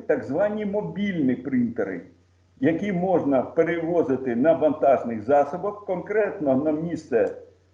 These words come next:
зведення будівлі або використання будівельних виробів. І це, безумовно, безумовно, буде зменшувати транспорти, ви-, вироби, е, транспорти,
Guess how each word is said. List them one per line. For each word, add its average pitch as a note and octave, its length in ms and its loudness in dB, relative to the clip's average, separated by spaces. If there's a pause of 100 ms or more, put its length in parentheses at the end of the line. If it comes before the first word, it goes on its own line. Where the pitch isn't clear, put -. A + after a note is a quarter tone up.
(380)
зведення B2+ 640 4
будівлі A#2+ 760 -4
або E3+ 240 2
використання F#3+ 1000 -2
будівельних F3 760 -2
виробів. F3+ 640 -6 (520)
І D4 180 4
це, G3+ 260 2
безумовно, F3+ 760 2 (140)
безумовно, C#3 680 0
буде C3+ 320 0
зменшувати E3 800 2 (160)
транспорти, B2+ 800 2 (140)
ви-, C3+ 280 -2
вироби, G3 680 0 (180)
е, C#3 280 0
транспорти, B2 840 2